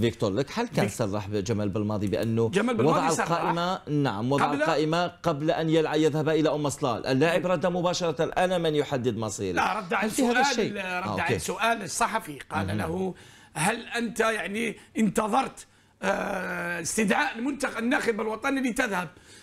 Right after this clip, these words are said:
Speaker 2: نظن أن هذا ال-، الملف لم يسير بطريقة جيدة،
Speaker 1: مهم.
Speaker 2: بكل صراحة، من كل ال-، الجوانب، آه.
Speaker 1: مهم.
Speaker 2: دو توت لي، دو توت لي بار-، باسكو علاه؟ دوك لاعب أنت زقيت له، زقيت له على إمكانياته.
Speaker 1: صحيح.
Speaker 2: ليست أول مرة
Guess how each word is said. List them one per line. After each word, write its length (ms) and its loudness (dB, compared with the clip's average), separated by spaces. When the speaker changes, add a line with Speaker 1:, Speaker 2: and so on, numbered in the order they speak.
Speaker 2:
نظن 300 2
أن 220 2
هذا 320 2
ال-، 160 0
الملف 680 -2
لم 380 -2
يسير 520 0
بطريقة 540 -4
جيدة، 480 -6
Speaker 1:
مهم. 260 2
Speaker 2:
بكل 220 4
صراحة، 440 0
من 160 -6
كل 300 2
ال-، 180 2
الجوانب، 580 0
آه. 160 -2
Speaker 1:
مهم. 380 -6
Speaker 2:
دو 60 0
توت 320 2
لي، 320 4
دو 120 -6
توت 260 -4
لي 60 0
بار-، 160 -2
باسكو 340 -2
علاه؟ 320 0
دوك 200 2
لاعب 380 2
أنت 200 -2
زقيت 380 0
له، 200 -2
زقيت 300 -6
له 60 2
على 200 0
إمكانياته. 720 2
Speaker 1:
صحيح. 220 0
Speaker 2:
ليست 280 4
أول 360 4
مرة 440 2